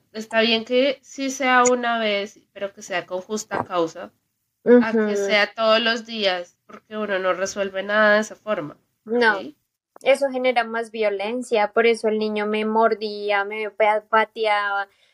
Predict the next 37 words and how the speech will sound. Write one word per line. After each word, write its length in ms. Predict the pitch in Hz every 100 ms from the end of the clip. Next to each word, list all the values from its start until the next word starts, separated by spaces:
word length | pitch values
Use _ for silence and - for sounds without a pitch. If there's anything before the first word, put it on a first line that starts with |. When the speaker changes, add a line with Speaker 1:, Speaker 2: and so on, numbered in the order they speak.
| -
Speaker 2:
me 220 | 240 254
mordía 560 | 240 247 233 220 220 208
los 220 | 214 226
senos, 580 | - 214 208 196 190 -
o 40 |
sea, 300 | 220 233 220 -
era 340 | 226 208 208
fuerte, 600 | - 294 262 208 196 -
era 180 | 247 254
fuerte 380 | 254 277 247 262
y, 240 | 262 269 _ _ _ _ -
y 200 | 302 247
yo 160 | 285
soy 260 | 277 269 262
muy 220 | 247 247
cariñosa, 1040 | 247 254 247 247 247 240 240 233 233 220 -
y 140 | - 220
yo 360 | 262 247 240 _
al 340 | - 220 233 220
ser 300 | - 233 233
criada 340 | 233 226 220
en 220 | 226 262 262
tanto 380 | 247 247 233 220
amor, 500 | 208 208 226 330 359 _ _ _
cuando 340 | 285 269 262
tú 160 | 262 269
has 200 | 254 254
sido 380 | - 277 262 262
criado 480 | 247 269 262 262 -
en 280 | - 285 285
un 200 | 277 254
entorno 500 | 240 226 233 226 233
de 80 | 226
amor, 320 | 233 233 269 -
tú 80 | 269
das 240 | 254 233
amor, 440 | 208 190 196 185